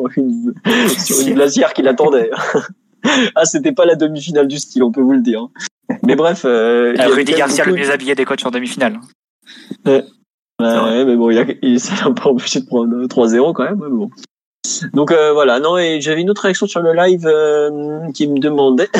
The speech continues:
Speaker 1: <coughs> pardon. Euh, non, euh, une réaction qu'on nous dit, on nous disait, peu, personnellement, peu importe l'issue de la finale, euh, ça ne doit pas forcément nous rassurer pour la prochaine édition avec les allers-retours.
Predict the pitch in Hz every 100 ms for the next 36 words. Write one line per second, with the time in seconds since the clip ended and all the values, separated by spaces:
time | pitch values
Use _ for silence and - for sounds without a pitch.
0 | - - - - - - 233 - 135 143
1 | 202 - - _ _ _ _ _ _ _
2 | - - 175 185 170 143 147 147 151 196
3 | 180 147 135 135 143 143 147 202 202 -
4 | _ - 180 175 - 160 - 180 202 196
5 | 190 190 185 185 180 180 170 170 175 196
6 | 226 - - 147 147 139 151 156 208 -
7 | 190 196 180 165 160 175 190 196 151 139
8 | 165 156 170 165 160 160 - 202 196 147
9 | 143 147 147 156 165 170 - 156